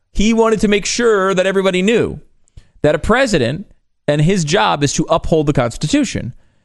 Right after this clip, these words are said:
And if what he's doing is essentially rewording a thing over and over and over again to get it to pass scrutiny, when what he really wants to do is ban Muslims, that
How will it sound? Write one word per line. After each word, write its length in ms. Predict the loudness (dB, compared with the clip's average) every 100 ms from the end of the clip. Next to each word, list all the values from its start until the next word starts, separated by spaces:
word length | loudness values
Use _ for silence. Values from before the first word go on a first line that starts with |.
| _ -2
And 280 | 0 -2 -2
if 240 | 0 0 0
what 180 | 0 2
he's 240 | 2 2
doing 420 | 2 2 2 0 0
is 220 | 0 0
essentially 460 | 0 -2 0 -2
rewording 600 | 0 0 2 2 2 2
a 40 | 0
thing 300 | 0 -2 0
over 340 | 0 0 2 2
and 80 | 4
over 260 | 2 0
and 80 | 2
over 240 | 2 2
again 380 | 0 0 0 -2
to 80 | -2
get 100 | -2
it 40 | -2
to 60 | -2
pass 260 | -2 -4
scrutiny, 560 | -4 -2 -2 -2 -4 -4 0
when 140 | 2
what 100 | 2
he 100 | 2
really 260 | 2 4 4
wants 200 | 2 -2
to 60 | 0
do 200 | 0 0
is 100 | 0
ban 260 | -2 -2 -2
Muslims, 580 | -2 -2 -4 -4 -10 -16 _ _ _ _ _ _ _ _ _ _ _ _ _ _
that 460 | -2 0 0 -4